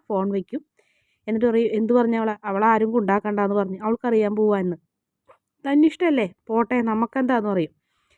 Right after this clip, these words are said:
പെട്ടെന്ന് മനുവിനെ ഫോൺ ചെയ്യുന്നു. "ആരെയും വിളിക്കുന്നു?" ചോദിക്കുന്നു മനുവിനെ. "നീ എന്തിനാ അവനോട് അതൊക്കെ പറയുന്നു? ബാംഗ്ലൂർ കിടക്കണ അവനോട്" എന്ന് പറയും.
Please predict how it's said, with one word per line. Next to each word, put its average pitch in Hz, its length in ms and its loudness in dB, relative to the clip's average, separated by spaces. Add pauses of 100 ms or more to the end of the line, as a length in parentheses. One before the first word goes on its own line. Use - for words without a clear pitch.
(160)
പെട്ടെന്ന് 294 260 4
മനുവിനെ 254 460 2
ഫോൺ 240 240 0
ചെയ്യുന്നു. 214 280 0
"ആരെയും 233 320 4
വിളിക്കുന്നു?" 220 300 0
ചോദിക്കുന്നു 208 300 -4
മനുവിനെ. 196 460 -4 (420)
"നീ 247 60 -2
എന്തിനാ 330 220 2
അവനോട് 247 300 2
അതൊക്കെ 285 200 0
പറയുന്നു? 269 340 0
ബാംഗ്ലൂർ 226 400 2
കിടക്കണ 240 300 0
അവനോട്" 208 360 0
എന്ന് 196 140 0
പറയും. 190 220 -4